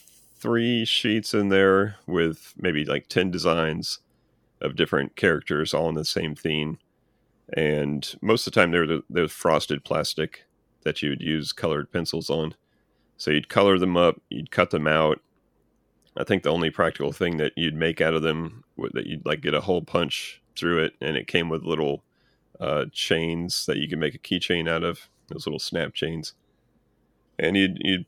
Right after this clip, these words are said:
stick 'em in the toaster oven, shrink 'em down, and,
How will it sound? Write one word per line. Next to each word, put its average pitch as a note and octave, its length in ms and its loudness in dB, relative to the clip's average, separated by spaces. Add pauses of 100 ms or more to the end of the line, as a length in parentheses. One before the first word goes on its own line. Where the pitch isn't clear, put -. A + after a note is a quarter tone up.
(260)
stick - 240 0
'em G#2+ 80 4
in G#2 80 4
the F#2+ 80 2
toaster G2+ 420 2
oven, G2+ 320 0 (960)
shrink G2 300 2
'em F#2 120 0
down, F2+ 340 4
and, E2 260 -6